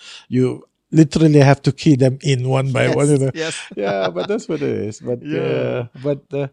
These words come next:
Speaker 1: technology, I said, I think in, in some sense sort of helped me along. So
Speaker 2: Mm.
Speaker 1: by about two thousand and four,
Speaker 2: Mm-hmm.
Speaker 1: uh, I did my executive development program at U B D.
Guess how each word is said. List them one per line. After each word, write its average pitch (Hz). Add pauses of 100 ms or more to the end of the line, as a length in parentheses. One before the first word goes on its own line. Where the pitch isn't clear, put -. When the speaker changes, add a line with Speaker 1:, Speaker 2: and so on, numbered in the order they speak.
(360)
Speaker 1:
technology, 208
I 147
said, 147
I 131
think 151
in, 120
in 120
some 131
sense 127
sort 113
of 104
helped 110
me 113
along. 92
So 101
Speaker 2:
Mm. 90
Speaker 1:
by 110 (100)
about 107
two 143
thousand 120
and 104
four, 104 (160)
Speaker 2:
Mm-hmm. 117
Speaker 1:
uh, 95
I 92
did 117
my 107
executive 101
development 95
program 90
at 90
U 90
B 85
D. 76